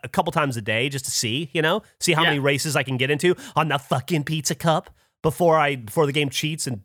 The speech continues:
Speaker 1: fucking ruins my day.
Speaker 2: What course does, do you struggle on? Or are you just kinda all over the place right now?
Speaker 1: All over the place, man.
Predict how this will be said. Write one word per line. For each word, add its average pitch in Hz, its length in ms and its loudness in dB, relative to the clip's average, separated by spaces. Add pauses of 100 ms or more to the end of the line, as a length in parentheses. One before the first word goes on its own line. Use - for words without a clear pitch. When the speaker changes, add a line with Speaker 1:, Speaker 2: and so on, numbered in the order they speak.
Speaker 1:
fucking 135 360 -2
ruins 131 280 0
my 120 120 -2
day. 120 400 -4 (100)
Speaker 2:
What 180 400 -2
course 214 400 2
does, 170 400 0
do 156 120 -2
you 175 60 4
struggle 180 440 2
on? 123 180 -4
Or 110 40 -6
are 113 40 -4
you 127 120 -2
just 143 180 -4
kinda 147 180 0
all 139 240 2
over 135 120 0
the 120 80 -4
place 110 300 -10
right 120 80 -6
now? 247 80 4
Speaker 1:
All 254 120 4
over 180 140 0
the 151 80 -2
place, 127 280 -4
man. 110 260 -6